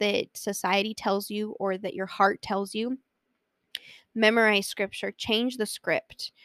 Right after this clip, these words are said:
battle it with prayer, combat it with the word of God, um, because that's going to not just give you a crutch. It's not just going to give you a cast. It's going to give you the tools to heal,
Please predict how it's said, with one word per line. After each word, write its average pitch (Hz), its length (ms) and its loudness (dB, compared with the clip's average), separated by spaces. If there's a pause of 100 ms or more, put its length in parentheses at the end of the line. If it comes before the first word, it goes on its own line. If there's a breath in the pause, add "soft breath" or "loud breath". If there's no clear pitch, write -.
(260 loud breath)
battle 233 420 4
it 220 100 -2
with 208 240 -6
prayer, 190 440 0
combat 233 500 0
it 214 80 -4
with 208 200 -8
the 202 80 -6
word 202 280 -2
of 202 160 -8
God, 196 380 -2 (520 loud breath)
um, 208 380 -4
because 208 300 -2
that's 214 320 4
going 220 380 0
to 220 220 -4
not 214 520 0 (100)
just 220 320 -2 (160)
give 233 160 0
you 220 120 -2
a 208 40 -2
crutch. - 460 0
It's 220 160 -6
not 226 240 4
just 247 200 -6
going 247 280 0
to 233 80 -6
give 214 160 -4
you 214 80 0
a 208 40 -2
cast. - 640 2
It's - 200 -2
going 254 440 4
to 254 140 -6
give 220 200 -4
you 220 140 -2
the 214 120 -4
tools 233 720 4 (920 soft breath)
to - 160 -2
heal, - 540 -4